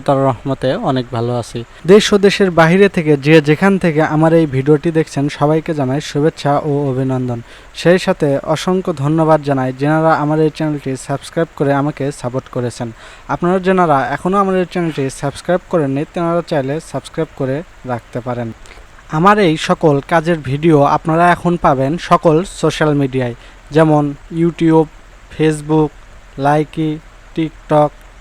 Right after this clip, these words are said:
Instagram সহকারে সকল ধরনের সোশ্যাল মিডিয়াতে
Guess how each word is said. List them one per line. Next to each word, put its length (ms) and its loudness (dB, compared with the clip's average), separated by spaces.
Instagram 560 0
সহকারে 440 0
সকল 320 2
ধরনের 360 2
সোশ্যাল 360 -4
মিডিয়াতে 400 -2